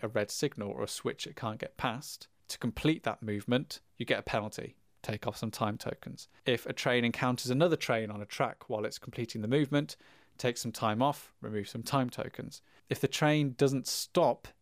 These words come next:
in a city by the end of its movement to pick up a good, it won't pick up a good. So you've basically, throughout the whole, throughout the whole game, you're sitting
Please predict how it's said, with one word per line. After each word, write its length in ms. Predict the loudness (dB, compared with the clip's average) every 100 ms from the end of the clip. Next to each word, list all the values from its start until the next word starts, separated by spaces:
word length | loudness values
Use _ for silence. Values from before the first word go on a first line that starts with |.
| -2
in 100 | -2
a 60 |
city 340 | 0 -2 -2 0
by 160 | 2
the 100 | 4
end 140 | 4 4
of 60 | 0
its 140 | 2
movement 440 | 4 4 4 -4
to 60 | -2
pick 180 | -2 0
up 60 | -2
a 60 |
good, 320 | 4 4 4 0 _ 0
it 120 | 4
won't 260 | 6 4 2
pick 200 | -2 0
up 100 | 0
a 60 |
good. 300 | 0 0 -2 -8 _
So 540 | 2 8 10 8 6 -2 _
you've 540 | 0 6 6 4 -2 -12 _ 4
basically, 540 | 4 4 2 2 2
throughout 300 | 4 4 4
the 100 | 2
whole, 520 | 4 6 8 8 4 -4 _ -16
throughout 220 | 2 2
the 60 | 4
whole 320 | 4 6 6
game, 540 | 4 4 2 0 -4 -10 _ _
you're 140 | -2
sitting 600 | 0 0 2 2 2 -4